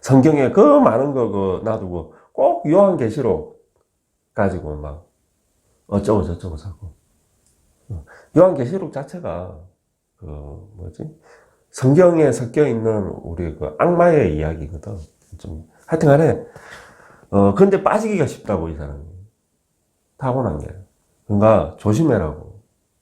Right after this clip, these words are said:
그러면은 뭐 이런 건 없다. 없고 뭐만 있는 거요? 요거만 있는 거요, 평생.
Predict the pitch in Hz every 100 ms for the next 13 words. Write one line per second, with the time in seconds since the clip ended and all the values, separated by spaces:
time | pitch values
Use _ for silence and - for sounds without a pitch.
0 | _ 123 151 135 139 170 127 95 92 -
1 | - _ - 175 196 165 104 76 - 113
2 | 78 67 87 _ 95 107 - 180 190 208
3 | - _ _ _ _ _ _ _ _ _
4 | _ _ _ _ 110 147 190 143 98 87
5 | 87 95 76 - _ _ - 113 214 185
6 | 101 - 76 147 - 143 127 80